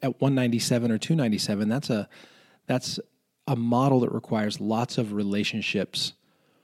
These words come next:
per dollar of revenue or per total revenue amount. In businesses where there are lots of relationships per dollar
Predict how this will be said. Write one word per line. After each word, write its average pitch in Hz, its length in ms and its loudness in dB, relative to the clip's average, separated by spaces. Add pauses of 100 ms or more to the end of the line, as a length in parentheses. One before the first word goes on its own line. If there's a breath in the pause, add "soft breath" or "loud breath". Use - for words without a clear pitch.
(420)
per 120 200 4
dollar 90 540 -4
of 95 140 -8
revenue 87 320 -8
or 110 220 -4
per 107 500 0 (680)
total 113 380 -2
revenue 95 360 -4
amount. 85 340 -6 (680)
In 151 180 4
businesses 165 460 4
where 139 160 6
there 123 160 4
are 110 80 2
lots 107 340 2
of 120 80 -2
relationships 110 560 -2
per - 160 -6
dollar 90 460 -2